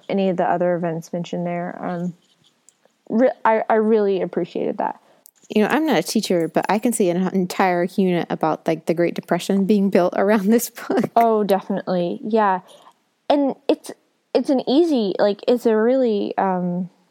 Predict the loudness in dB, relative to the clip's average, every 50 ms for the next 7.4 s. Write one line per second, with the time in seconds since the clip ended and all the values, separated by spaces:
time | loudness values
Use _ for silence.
0 | _ _ _ _ _ _ _ _ _ _ _ _ _ _ _ _ _ _ _ _
1 | 0 2 2 2 0 -2 -4 -4 -6 -2 0 2 0 2 0 2 0 0 0 0
2 | -4 -2 -2 -2 -2 -2 -2 -2 -4 -4 -4 -4 -4 -4 -6 _ -4 -4 -4 -4
3 | -6 -8 -8 -6 -8 -8 -8 -8 -4 -4 -4 -2 0 -2 -2 -2 _ _ -4 -2
4 | -2 -2 -4 _ _ _ -20 _ _ _ -20 _ _ _ _ -2 0 0 0 -4
5 | _ -2 -2 -2 0 0 -2 0 0 -2 0 0 -2 0 2 0 0 2 2 2
6 | 2 0 0 0 0 -2 0 0 0 -2 -2 -4 -4 -4 -4 -4 -4 -6 -4 -8
7 | -8 -6 -6 -4 -4 -4 -4 -6